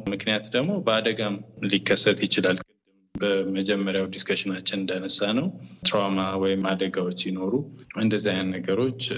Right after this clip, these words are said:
ይከሰታሉ። በተለይ ደግሞ ከባባድ ነገሮችን ስናነሳ ማለት ነው። ሌላኛው ፋክተር ይሄ ጄኔቲክ ፋክተር በዘር አንዳንድ የተወሰኑ ሰዎች ለዛ ነገር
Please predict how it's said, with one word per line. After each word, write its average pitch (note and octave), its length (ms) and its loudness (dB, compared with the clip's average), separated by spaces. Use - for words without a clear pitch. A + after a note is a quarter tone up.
ይከሰታሉ። F#2+ 800 -2
በተለይ F#2+ 460 0
ደግሞ G2 240 2
ከባባድ F#2+ 540 0
ነገሮችን F#2 540 -6
ስናነሳ F#2 560 -2
ማለት F#2 400 0
ነው። - 140 -8
ሌላኛው A2+ 500 4
ፋክተር B2 460 -2
ይሄ G#2 160 2
ጄኔቲክ A2 420 0
ፋክተር G2+ 360 -4
በዘር G2+ 400 0
አንዳንድ G#2+ 400 0
የተወሰኑ A2 500 -2
ሰዎች D3+ 340 -2
ለዛ G#2 260 2
ነገር F#2+ 360 0